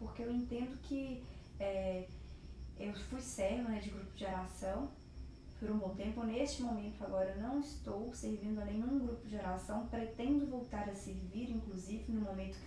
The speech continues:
for, né, co-, é, o momento correto. Só que quando você se,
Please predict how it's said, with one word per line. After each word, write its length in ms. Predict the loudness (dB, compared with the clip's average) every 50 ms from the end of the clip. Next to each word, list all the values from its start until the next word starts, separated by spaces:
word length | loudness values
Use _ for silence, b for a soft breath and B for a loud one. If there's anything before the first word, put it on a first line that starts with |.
| -8 -4
for, 200 | -2 -2 -2 0
né, 220 | 0 -2 -2 -4 B B B B B B B B B -10 -10 -10 -10 -6
co-, 220 | -2 0 2 2
é, 420 | 4 4 4 4 4 2 0 0 -2 -2
o 40 | -2
momento 360 | -2 -2 -2 -2 -2 -4 -4
correto. 560 | -4 -6 -4 -2 0 2 2 2 0 -2 -4 B B B B B B B
Só 240 | B -2 2 4 4 4
que 140 | 4 0 -4 -4
quando 260 | -2 2 4 4 4 4
você 480 | 4 4 2 2 0 0 0 0 0 0
se, 480 | -2 -2 -2 0 0 2 2 2 0